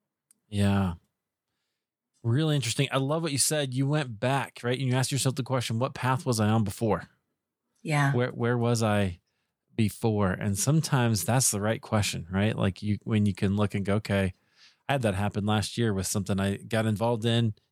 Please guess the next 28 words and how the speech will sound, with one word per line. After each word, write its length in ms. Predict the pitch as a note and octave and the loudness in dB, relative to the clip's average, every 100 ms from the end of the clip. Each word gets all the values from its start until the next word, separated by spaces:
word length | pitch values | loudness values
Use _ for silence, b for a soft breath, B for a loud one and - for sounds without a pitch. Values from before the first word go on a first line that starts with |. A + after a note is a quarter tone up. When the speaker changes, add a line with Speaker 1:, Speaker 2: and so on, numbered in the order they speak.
| _ | _
Speaker 1:
didn't 180 | C3+ A#2+ | -2 0
work 200 | A#2+ A2 | 0 0
out." 280 | B2 B2 B2 b b - | 0 0 -2 b b -6
And 140 | G2+ | -2
then 380 | A2 A#2 A2+ G2 - _ _ _ - | 2 2 2 -2 -6 _ _ _ -2
I 60 | |
had 120 | A#2 A2+ | 0 0
to 60 | |
ask 160 | A2+ A2+ | 0 0
myself, 320 | A2 A#2+ G#2+ | -2 -2 -4
"Oh, 360 | - D3+ - - _ | -2 -2 -2 -8 _
what 160 | - D3+ | -4 0
was 100 | D3 | 2
I 60 | C#3+ | 2
gonna 220 | C#3+ B2+ | 2 0
do? 80 | B2+ | -2
What 140 | C#3+ E3+ | 0 2
am 60 | |
I 40 | D#3+ | 2
gonna 140 | D#3 | 2
do?" 360 | A#2+ E3 E3+ F2+ - - | 2 0 -2 -4 -12 -4
Right? 260 | A#2+ B2+ - B B B B - | -2 -2 -6 B B B B -6
Speaker 2:
<laughs> 160 | C#3+ | -2
Speaker 1:
And 140 | D#3 D3+ | 0 0
the 80 | D#3+ | 0
Speaker 2:
Yeah. 40 | |
Speaker 1:
answer 240 | G3+ F#3 D#3+ | 0 -2 0
was, 380 | D3 D3 - | 0 -2 -4